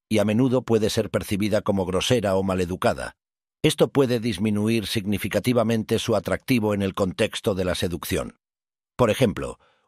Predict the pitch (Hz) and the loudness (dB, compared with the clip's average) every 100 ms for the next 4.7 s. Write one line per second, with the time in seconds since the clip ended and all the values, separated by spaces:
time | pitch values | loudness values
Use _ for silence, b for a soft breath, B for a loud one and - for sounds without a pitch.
0 | _ 135 131 110 - 131 - 107 104 107 | _ 0 2 2 2 0 0 0 0 -2
1 | 117 113 104 98 117 117 98 101 117 107 | 0 0 0 2 2 2 0 2 2 2
2 | 98 107 110 120 117 104 - 95 - 127 | 0 0 2 2 2 0 -2 -4 0 0
3 | 113 - 113 107 101 95 95 - 101 95 | 0 2 2 2 0 -2 -4 0 0 0
4 | 95 95 92 107 98 73 - | -4 -2 0 2 0 -2 -8